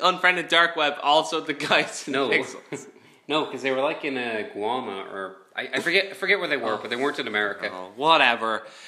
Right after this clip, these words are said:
Speaker 1: So they all get, uh, disintegrated.
Speaker 2: Yeah, they get turned into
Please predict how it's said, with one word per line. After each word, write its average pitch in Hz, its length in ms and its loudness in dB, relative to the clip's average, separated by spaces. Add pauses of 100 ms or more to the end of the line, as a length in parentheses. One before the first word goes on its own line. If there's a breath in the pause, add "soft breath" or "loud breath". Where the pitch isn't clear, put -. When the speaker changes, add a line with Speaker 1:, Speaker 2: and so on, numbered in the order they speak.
(100)
Speaker 1:
So 156 160 -6
they 185 100 8
all 214 240 8
get, 196 320 2
uh, 156 340 4 (120)
disintegrated. 127 1120 -2
Speaker 2:
Yeah, 120 160 2
they 110 100 -2
get 135 220 -2
turned 135 260 0
into 120 200 -8